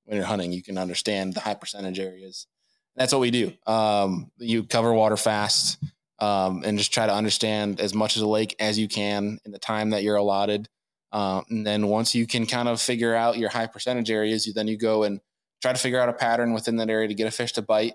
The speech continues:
And then, then you go to trying to figure out your cadence from a tournament. Where are you gonna start?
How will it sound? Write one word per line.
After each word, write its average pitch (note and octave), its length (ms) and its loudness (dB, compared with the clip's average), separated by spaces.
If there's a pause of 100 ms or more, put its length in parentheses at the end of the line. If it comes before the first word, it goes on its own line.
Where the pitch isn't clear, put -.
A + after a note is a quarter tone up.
(100)
And G#2+ 140 -20
then, G#2 320 -2 (120)
then A2 120 0
you A#2 80 2
go A2 220 2
to A2 360 0 (380)
trying A#2 180 0
to G#2+ 60 -2
figure A2+ 320 0
out A2 260 2 (540)
your A#2 160 -6
cadence - 680 0 (140)
from A#2 100 -8
a G#2 40 -4
tournament. A2 380 -4
Where A2 140 2
are A#2+ 40 4
you A#2+ 80 4
gonna A2+ 100 2
start? A#2+ 380 2